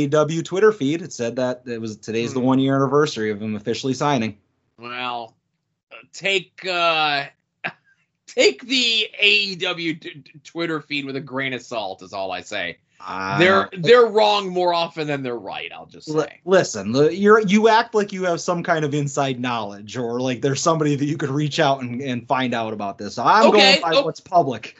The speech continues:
Speaker 1: <laughs>
Speaker 2: okay, I'll say this. So the person who runs the A E W Twitter account
Speaker 1: Uh-huh.
Speaker 2: is, uh, Judge Jeff Jones.
Speaker 1: Oh.
Speaker 2: He, he fucks up things more often than he gets them right.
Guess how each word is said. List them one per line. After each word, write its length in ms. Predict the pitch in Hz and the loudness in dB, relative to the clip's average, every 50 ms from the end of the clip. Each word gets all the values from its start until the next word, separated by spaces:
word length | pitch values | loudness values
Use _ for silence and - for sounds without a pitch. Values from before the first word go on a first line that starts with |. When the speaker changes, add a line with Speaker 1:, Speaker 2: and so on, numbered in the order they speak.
| 226 262 294 262 | -14 -8 -6 -4
Speaker 1:
<laughs> 200 | - 208 - - | -4 -4 -6 0
Speaker 2:
okay, 340 | 240 277 311 359 269 214 220 - - | 0 0 2 4 4 4 4 4 2
I'll 160 | 220 240 240 | 0 0 0
say 220 | 254 - 269 277 | -2 -4 -4 -4
this. 400 | 269 285 262 175 104 - - - _ _ _ _ _ _ _ _ | 0 -2 -2 -2 -2 -8 -16 -20 _ _ _ _ _ _ _ _
So 400 | _ - - 240 226 220 214 208 - | _ -6 -2 -2 -2 -2 -4 -10 -8
the 140 | 180 202 202 | -8 -8 -8
person 460 | - _ 220 233 262 294 - 302 294 | -8 _ -2 -2 -2 -2 -4 -6 -4
who 200 | 320 285 269 208 | -4 -4 -4 -2
runs 320 | 196 208 202 196 190 185 | -2 -2 -2 -2 -4 -8
the 180 | 190 202 185 - | -10 -10 -4 -2
A 80 | 190 | -2
E 220 | 196 202 208 220 214 | -2 -2 -2 -4 -4
W 340 | 175 196 185 180 196 196 196 | -4 -4 -4 -4 -6 -6 -8
Twitter 340 | - - 180 156 143 135 | -6 -4 -2 -2 -2 -2
account 440 | 123 117 - 127 104 98 98 117 - _ _ _ _ _ _ _ _ _ _ | -6 -8 -8 -8 -8 -8 -10 -12 -16 _ _ _ _ _ _ _ _ _ _
Speaker 1:
Uh-huh. 320 | 131 117 123 117 107 104 107 107 | -10 -8 -6 -6 -6 -6 -8 -4
Speaker 2:
is, 400 | 180 185 180 170 160 147 143 - - | 0 0 0 0 -2 -6 -12 -10 -4
uh, 260 | 165 160 160 156 147 | -2 0 0 0 -2
Judge 540 | - - 127 123 165 175 185 185 160 139 131 | -4 -8 -6 0 0 0 0 0 -4 -12 -10
Jeff 320 | 123 151 151 156 151 - | -6 -4 -4 -4 -4 -8
Jones. 720 | _ 135 139 139 123 101 82 62 _ _ _ - - - _ _ _ _ _ _ _ _ _ _ _ _ _ _ _ _ _ _ _ _ _ _ _ _ _ _ - | _ -10 -8 -6 -6 -8 -10 -16 _ _ _ -20 -20 -20 _ _ _ _ _ _ _ _ _ _ _ _ _ _ _ _ _ _ _ _ _ _ _ _ _ _ -2
Speaker 1:
Oh. 180 | 226 254 269 | 0 0 0
Speaker 2:
He, 180 | - - 233 - - - - - - _ _ _ _ | 0 -2 -6 -8 -8 -12 -14 -16 -20 _ _ _ _
he 320 | - - - 247 254 262 | -12 -2 0 2 2 2
fucks 580 | 254 - - - - 220 214 220 - - - 196 | 0 -2 -14 -6 -2 -2 -2 -2 -6 -6 -4 -2
up 260 | 180 190 202 - - - - _ _ | 0 0 -2 -4 -8 -18 -20 _ _
things 460 | 220 220 226 226 240 247 247 226 214 | 0 0 0 0 -2 -4 -8 -8 -8
more 280 | 180 170 185 190 185 | -2 0 2 2 2
often 320 | 160 170 175 180 - 175 170 | 0 0 -2 -2 -2 -2 -4
than 100 | 165 156 | -2 -2
he 60 | 151 | 0
gets 240 | 147 151 151 - - | 0 0 -2 0 -4
them 180 | - 139 127 | -6 -6 -6
right. 220 | 117 85 76 - | -6 -10 -12 -14